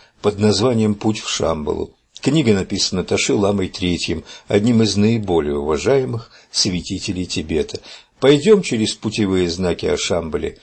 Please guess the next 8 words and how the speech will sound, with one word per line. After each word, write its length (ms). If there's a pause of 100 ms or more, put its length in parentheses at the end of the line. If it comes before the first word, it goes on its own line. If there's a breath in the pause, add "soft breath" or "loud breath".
(140 soft breath)
встреченные 680
во 100
время 260
наших 300
странствий. 600 (1300)
В 160
Гумском 500
монастыре 720